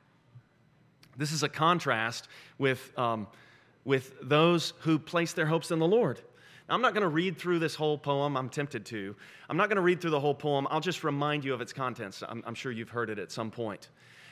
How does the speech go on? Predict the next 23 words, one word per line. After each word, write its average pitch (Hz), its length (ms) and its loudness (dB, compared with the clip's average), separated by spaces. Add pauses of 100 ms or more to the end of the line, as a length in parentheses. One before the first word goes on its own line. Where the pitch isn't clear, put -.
(100)
Uh, 139 240 0
there, 156 220 -2
there, 151 220 -2 (120)
there's, 147 360 -2 (440)
uh, 123 220 2 (180)
there's 151 240 -2
this 156 160 0
ball 175 280 6
game 139 280 2
going 139 280 2
on 131 180 4
in 120 160 0
Mudville, 120 640 0 (460)
and 131 120 -6
the 139 100 0
outlook 170 420 2
doesn't, 151 320 -2
is, 147 160 -4
isn't 170 360 -4
brilliant 139 420 -2
for 143 120 -2
the 123 80 0
Mudville 123 580 -2